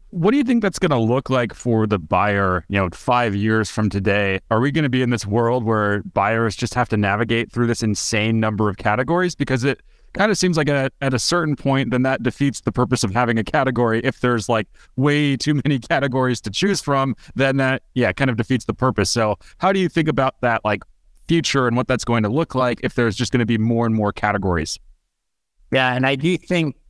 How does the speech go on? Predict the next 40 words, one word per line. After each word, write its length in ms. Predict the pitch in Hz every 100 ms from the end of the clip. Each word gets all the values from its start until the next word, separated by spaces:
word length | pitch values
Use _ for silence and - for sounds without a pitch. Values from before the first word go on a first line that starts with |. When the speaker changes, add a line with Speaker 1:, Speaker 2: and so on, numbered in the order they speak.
| -
Speaker 2:
the 120 | 123
categories 880 | - 123 127 127 120 123 120 101 - _ -
are 180 | 110
gonna 220 | 107 113 101
keep 260 | - 110
growing. 500 | - 113 117 131 131
And 100 | 139
I 80 | 147
agree, 500 | 160 123 143 143 123 - - _ - -
arguably 240 | 123 120
that's 220 | 110 101 -
bad 340 | 113 110 107
for 180 | - 110
the 180 | 98 95
buyer, 540 | - 98 117 147 151 - - _ _ _ _ _ -
you 80 | 110
know, 140 | 104
because 420 | 98 - 101 92
who 140 | - 113
can 140 | 107
keep 200 | 107 104
track 300 | - 104 101
in 60 | 98
their 120 | 95
head 160 | 98
of 140 | 95 87
twenty-five 420 | - 101 92 98
hundred 160 | 95 95
categories? 420 | 101 120 135 92
No 140 | 92
one. 240 | 104 127 117
Like, 160 | 101 -
I 60 | 104
don't 160 | 113
even 160 | 110 113
know 120 | 117
anymore, 400 | 127 127 143 143 _ -
you 80 |
know, 140 | 113 104
like, 160 | 95